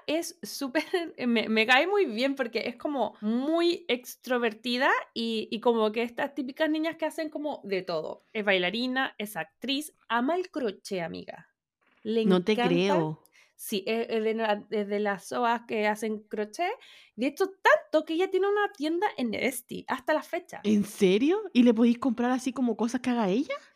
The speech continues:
Speaker 1: Sí, mira, se llama, espérate, justo la perdí acá, pero ya la había encontrado. Se llama Hook by Hailey, me parece que, a ver. Hook
Speaker 2: Ok.
Speaker 1: by Hailey.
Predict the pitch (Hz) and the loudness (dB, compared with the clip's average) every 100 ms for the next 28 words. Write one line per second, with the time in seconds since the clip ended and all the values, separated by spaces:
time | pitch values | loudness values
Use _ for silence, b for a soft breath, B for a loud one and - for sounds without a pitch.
0 | b b - 370 - 220 196 160 - 233 | b b 0 0 2 0 0 0 -4 -2
1 | 262 277 294 311 349 - _ - - - | 2 2 2 0 0 -4 _ -14 -12 -14
2 | - - 262 285 294 294 269 285 226 185 | -16 -12 -8 -2 0 0 -2 -4 -4 -4
3 | 185 208 226 262 262 240 196 180 214 214 | -4 -4 -4 -4 -6 -6 -8 -8 -8 -6
4 | 214 220 220 208 - 330 359 - 240 254 | -4 -2 -2 -4 -6 -2 -2 -2 4 6
5 | 277 302 320 320 262 220 190 175 160 - | 8 4 0 0 0 -2 -2 -2 -6 -8
6 | 156 165 175 240 247 _ _ _ _ _ | -10 -4 -2 -2 -4 _ _ _ _ _
7 | _ _ _ - 226 240 165 - 170 185 | _ _ _ -12 -8 -6 -8 -8 -6 -4
8 | 214 302 370 b b b _ - 202 185 | -4 -4 -6 b b b _ -14 -12 -12
9 | 175 185 175 185 190 196 202 208 208 214 | -14 -20 _ -6 -4 -6 -6 -8 -8 -6
10 | 202 196 202 - 226 220 | -6 -6 -10 -14 -16 -20